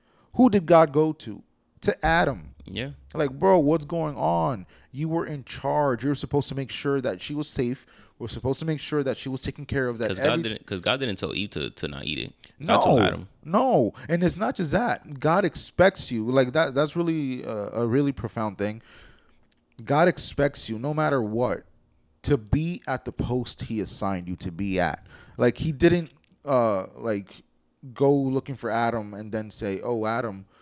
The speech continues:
Speaker 1: uh, I know that." No, no. He's like, "Adam, where are you? You're not where I left you. You're not where
Speaker 2: Mm-hmm.
Speaker 1: you're supposed to be." He knew what he had, what they had done.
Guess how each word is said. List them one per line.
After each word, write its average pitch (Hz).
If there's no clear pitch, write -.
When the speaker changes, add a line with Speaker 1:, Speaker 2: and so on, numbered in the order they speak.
Speaker 1:
uh, 95
I 101
know 123
that." -
No, 131
no. 92
He's 110
like, 101
"Adam, 113
where 104
are 101
you? 90
You're 110
not 117
where 104
I 90
left 92
you. 82
You're 90
not 95
where 104
Speaker 2:
Mm-hmm. 104
Speaker 1:
you're 104
supposed 101
to 98
be." 95
He 196
knew 294
what 156
he 110
had, 104
what 110
they 104
had 92
done. 117